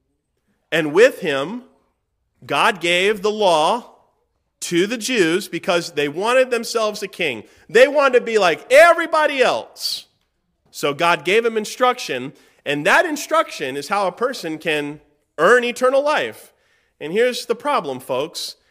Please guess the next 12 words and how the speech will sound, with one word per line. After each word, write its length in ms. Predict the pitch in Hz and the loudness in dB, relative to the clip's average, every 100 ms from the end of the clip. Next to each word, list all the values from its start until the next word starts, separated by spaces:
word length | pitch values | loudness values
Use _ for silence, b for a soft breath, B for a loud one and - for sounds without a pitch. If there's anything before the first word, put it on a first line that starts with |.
| _ | _
It's 180 | - 135 | -12 -4
not 240 | 190 254 175 | 2 2 2
just 280 | 233 254 | 0 2
the 80 | 226 | 0
Big 320 | 185 254 196 | 0 -2 -4
Ten 380 | - 262 220 170 | 0 2 4 2
that 180 | 165 156 | -2 -4
you 80 | 170 | -2
have 160 | 180 | -2
to 80 | - | -2
worry 260 | 185 226 151 | 0 2 2
about. 400 | 123 120 127 | 0 -2 -4